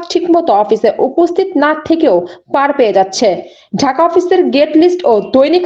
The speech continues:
হাজিরা বহি পরীক্ষা করলে অনিয়মের প্রমাণ মিলবে, এমন দাবি গোদনাইল ও এভিয়েশন ডিপোর একাধিক সিনিয়র কর্মচারীর।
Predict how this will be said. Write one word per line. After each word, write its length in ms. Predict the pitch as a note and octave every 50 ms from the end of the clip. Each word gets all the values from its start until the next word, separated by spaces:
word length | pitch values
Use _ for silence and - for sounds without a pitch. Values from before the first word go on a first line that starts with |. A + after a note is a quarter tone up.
| F4 -
হাজিরা 380 | - D4+ D4 D#4 D#4+ E4 E4+ E4
বহি 260 | E4+ E4+ D#4+ F4 E4 E4+ E4 D4+
পরীক্ষা 340 | D4 D4+ D4+ D4+ - E4
করলে 280 | D#4+ E4 D#4+ C#4 G#3+ F3+ F3 F3+ F3+ - - - - - - C4+
অনিয়মের 400 | D4+ D#4+ E4+ F4 E4+ E4+ F#4 F4+ F4+
প্রমাণ 260 | F4+ E4 D#4+ E4+ E4+ D#4+ C#4+
মিলবে, 240 | B3 A3 G3 G3 G3 G3 - - A3+
এমন 180 | C4 D#4+ F4 F4 E4
দাবি 260 | E4+ D#4 A3 G3 F3+ - F4+ - - - -
গোদনাইল 500 | G3 A3+ C#4 C#4+ C#4 D#4+ E4 F4+ F4+ F4+ F4+
ও 80 | - A#3+ A3+ A3+ - - B3
এভিয়েশন 380 | C4 C4+ E4 E4 E4 E4 F4 E4 D4+
ডিপোর 280 | D4 D#4+ D#4 - E4+ E4 E4+ - - C4+
একাধিক 360 | C#4 F4 F4+ F4+ F4+ F4+ F4+ F4+ -
সিনিয়র 260 | F4 D#4+ E4+ F4 E4+ E4+
কর্মচারীর। 640 | - C#4 C#4 C4+ C4+ C4 C4 A3+ F#3 F3+ F3+ E3+